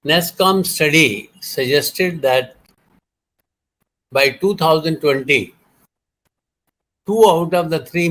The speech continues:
millennial would take up managerial job, and the skill set required by the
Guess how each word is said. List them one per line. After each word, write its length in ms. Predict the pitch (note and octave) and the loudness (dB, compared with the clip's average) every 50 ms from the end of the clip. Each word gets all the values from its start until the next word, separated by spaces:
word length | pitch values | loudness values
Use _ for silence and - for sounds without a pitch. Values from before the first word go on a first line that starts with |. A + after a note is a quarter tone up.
| D#3+ C#3+ | 0 -2
millennial 580 | C3 B2+ B2+ B2+ B2+ C#3+ D3+ D3 B2+ A2 G#2+ - _ _ _ _ _ _ _ _ _ _ _ _ _ _ _ _ _ _ _ _ _ _ _ _ - | -2 -2 -2 -2 -2 0 0 0 -2 -2 -6 -12 _ _ _ _ _ _ _ _ _ _ _ _ _ _ _ _ _ _ _ _ _ _ _ _ -4
would 220 | C#3+ C#3 C3 - | -4 -4 -4 0
take 240 | - E3 F3 E3+ - F#3+ F#3 | 0 0 0 0 0 0 0
up 160 | F#3 D#3+ D3+ | 0 0 -2
managerial 680 | D3 D3 C#3+ D3+ D#3 D#3 D3 D3+ C#3+ C#3+ D3 C#3+ C#3 A#2+ A#2+ | -4 -2 -2 -2 -2 -2 -2 -2 -2 -2 -2 -2 -2 -2 -4
job, 260 | A#2 A2 G#2 G#2 - _ _ _ _ _ _ _ _ _ _ _ _ _ _ _ _ _ _ _ _ _ _ _ _ _ _ - | -2 -2 -2 -4 -6 _ _ _ _ _ _ _ _ _ _ _ _ _ _ _ _ _ _ _ _ _ _ _ _ _ _ -8
and 240 | B2 C3 C3+ C3 B2+ | -6 -6 -4 -2 -2
the 100 | B2+ B2 | -4 -4
skill 680 | - - - - - - - - - - G3 G3 G#3 | -4 -8 -10 -10 -10 -10 -10 -8 0 4 4 4 4
set 380 | G3 G3 - F3+ E3+ E3+ - - C#3+ | 2 -2 -2 -2 -2 -4 -4 -12 -12
required 520 | B2+ - - D#3 D#3 D3 B2+ G#2+ G#2 G#2 - _ _ _ _ - _ _ _ _ _ _ _ _ _ _ _ _ _ _ _ _ _ _ _ _ _ _ _ _ _ _ _ _ _ _ _ _ _ _ _ _ _ _ _ _ _ _ _ _ _ - | -8 0 4 4 4 4 4 0 -2 -6 -10 _ _ _ _ -20 _ _ _ _ _ _ _ _ _ _ _ _ _ _ _ _ _ _ _ _ _ _ _ _ _ _ _ _ _ _ _ _ _ _ _ _ _ _ _ _ _ _ _ _ _ -2
by 80 | C3+ C#3+ D#3 | 0 0 0
the 140 | D#3 E3 E3+ | 2 2 0